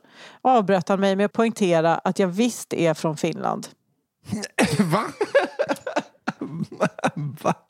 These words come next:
Speaker 1: Eller ska man säga, avbröt han mig och po-, med att poängtera att jag visst är från Finland.
Speaker 3: Mm, så.
Speaker 1: Så kanske det är.
Speaker 3: Ja, så måste det vara.
Speaker 1: Eh, vi läser ju det här, ja, visst.
Speaker 3: Ja.
Speaker 2: Ja.
Speaker 1: Ja. Eh, vilket ju även framkom i min Tinder-profil och inte borde ha varit någon överraskning.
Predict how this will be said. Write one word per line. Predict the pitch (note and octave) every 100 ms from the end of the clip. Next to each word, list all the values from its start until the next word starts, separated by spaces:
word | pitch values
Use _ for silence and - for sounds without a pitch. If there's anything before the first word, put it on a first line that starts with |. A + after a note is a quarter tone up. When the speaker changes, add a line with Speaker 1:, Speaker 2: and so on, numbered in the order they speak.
| - _ _
Speaker 1:
Eller | - A#3
ska | -
man | A3
säga, | - G#3+ G3+ F#3+
avbröt | A#3+ G#3+ G#3
han | G3 F#3+
mig | F#3+
och | F3
po-, | G3+ - _ G3
med | G3+
att | G3
poängtera | G#3 G3 - F3
att | E3+
jag | F#3 F3
visst | F3+ -
är |
från | F3+ G3
Finland. | - G3+ D4+ - -
Speaker 3:
Mm, | - E3
så. | C3 E3+
Speaker 1:
Så | -
kanske | G#3 G3
det | F#3+
är. | A2+
Speaker 3:
Ja, | -
så | - -
måste | C#3 - - -
det | -
vara. | - - A3 G#3+ A3+ G3+
Speaker 1:
Eh, | F#3+
vi | G#3
läser | C4 C4 B3+
ju | C#4+
det |
här, | G#3+ G3 F#3+ G3+ _ -
ja, |
visst. | A3 C#4+ - -
Speaker 3:
Ja. | C3+ C3+ D#3+
Speaker 2:
Ja. | - G#2 D3+ - - - - - - -
Speaker 1:
Ja. |
Eh, | G#3 G#3 G#3
vilket | A#3 A#3 A#3 A3
ju |
även | A3 A#3 F#3+
framkom | G3 G#3+ F3 - F3 F3
i | F#3+
min | F3
Tinder-profil | - C4 G#3+ F3 E3 F3+ - A#3 E3 D#3+
och | G3+
inte | F#3 D#3+
borde | E3+ E3
ha |
varit | D#3 -
någon | E3
överraskning. | G3+ F3+ - D#3+ - - F3+